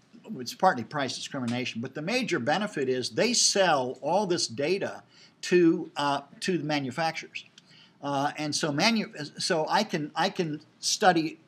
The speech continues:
everything you've bought, and I can see how your purchases change when relative prices change. Y'all with me? Good. Uh, and, and that can tell me a lot about how close they are as substitutes or as complements.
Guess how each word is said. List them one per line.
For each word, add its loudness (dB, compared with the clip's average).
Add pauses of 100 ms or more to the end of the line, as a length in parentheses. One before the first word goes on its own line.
everything 2
you've 0
bought, 2 (480)
and 2
I 4
can -4
see 2 (140)
how 2
your 4
purchases -4
change -2
when -2
relative -2
prices -6
change. -12 (120)
Y'all -2
with -2
me? -10 (400)
Good. -4 (320)
Uh, 0
and, -4
and 0
that 6
can -2
tell 4
me -2
a 0
lot 2
about 4 (180)
how 2
close -2
they -2
are 0
as -4
substitutes -6
or 0
as -4
complements. -12